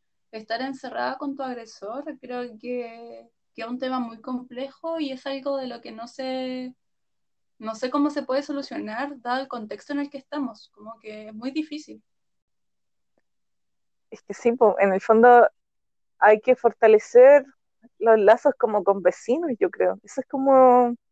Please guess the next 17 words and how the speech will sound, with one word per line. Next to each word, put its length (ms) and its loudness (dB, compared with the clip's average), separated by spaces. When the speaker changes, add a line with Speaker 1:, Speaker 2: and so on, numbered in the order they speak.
Speaker 2:
lo 160 6
único 420 6
que 80 -4
se 140 -6
puede 180 6
hacer. 320 2
Em, 760 0
Speaker 1:
Sí. 540 -20
Speaker 2:
es 140 -14
que 100 0
yo 60 8
estaba 320 6
pensando 380 2
en 80 -4
todos 200 8
los 120 2
niños, 260 -4